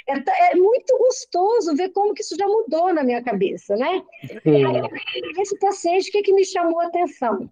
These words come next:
Speaker 1: Ele não tinha espasticidade, não tinha liberação piramidal, não tinha cãibra, não tinha fasciculação. E eu, eu, assim, realmente eu achei que a expressão clínica não me lembrou o neurônio motor.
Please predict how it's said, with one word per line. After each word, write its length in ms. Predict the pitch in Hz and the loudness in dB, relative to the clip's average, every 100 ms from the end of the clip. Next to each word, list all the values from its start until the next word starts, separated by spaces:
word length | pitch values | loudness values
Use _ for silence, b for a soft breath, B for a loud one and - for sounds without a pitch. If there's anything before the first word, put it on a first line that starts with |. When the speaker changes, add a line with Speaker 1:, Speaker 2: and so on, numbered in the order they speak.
| _ - _ _ _ _ _ _ | _ -20 _ _ _ _ _ _
Speaker 1:
Ele 220 | 240 262 | 0 4
não 260 | 254 311 349 | 4 2 0
tinha 280 | - 311 320 | -2 -2 -2
espasticidade, 880 | 330 269 - 226 196 196 214 214 | -2 -4 -2 -2 0 0 0 -2
não 200 | 233 302 | 0 0
tinha 260 | 302 285 277 | 0 -2 0
liberação 580 | 262 240 240 226 233 220 | 2 2 0 0 -2 -2
piramidal, 720 | 226 214 196 185 214 240 254 B B B B | 0 2 2 0 0 0 0 B B B B
não 260 | 247 311 339 | 0 2 0
tinha 360 | - 294 285 285 - | 0 -2 -2 -4 -4
cãibra, 640 | 269 277 320 320 339 349 b b _ | -2 0 0 0 0 -2 b b _
não 300 | 240 302 359 | 0 2 2
tinha 340 | 294 330 339 330 | 0 -2 -2 0
fasciculação. 1200 | 320 311 302 320 302 277 277 - 226 226 262 - b b b b _ _ _ _ - | -2 -2 -6 0 2 2 -2 -2 0 2 2 0 b b b b _ _ _ _ 2
E 160 | 427 | 6
eu, 320 | 523 508 - - | 6 2 0 0
eu, 240 | 381 427 | 2 2
assim, 360 | 453 - 311 247 | -2 -2 0 0
realmente 580 | 294 339 294 285 294 | 0 0 0 0 -2
eu 80 | 339 | -2
achei 380 | 339 339 285 269 | -2 -4 -2 -2
que 340 | 262 277 233 - _ _ _ _ _ | -2 -2 -2 -4 _ _ _ _ _
a 100 | 247 | -4
expressão 680 | 262 - 277 269 262 302 339 | -4 -4 -2 -2 0 0 0
clínica 500 | 285 269 320 - 269 | 0 0 0 0 0
não 420 | 254 254 269 349 | 2 2 2 2
me 100 | 370 | 2
lembrou 600 | 359 370 269 254 262 285 | 2 2 2 2 2 0
o 80 | 285 | 0
neurônio 460 | 294 294 262 254 269 | 0 0 0 0 0
motor. 500 | 277 294 - 202 | 0 -2 -2 -2